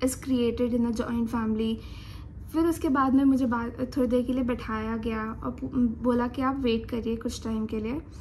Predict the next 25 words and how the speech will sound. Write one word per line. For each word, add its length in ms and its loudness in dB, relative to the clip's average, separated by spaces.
मैं 160 4
बहुत 340 0
ज़्यादा 240 -2
nervous 420 -2
हो 80 -6
गई 160 -2
थी 160 0
उस 160 -4
time 180 0
तक 160 -4
कि 140 0
अभी 200 2
तक 200 -2
results 540 2
नहीं 160 6
आए 120 0
हैं, 180 0
क्या 220 -4
होगा, 500 -2
क्या 280 -4
नहीं 260 0
होगा। 420 -4
And 540 4
then, 440 6
uh, 280 4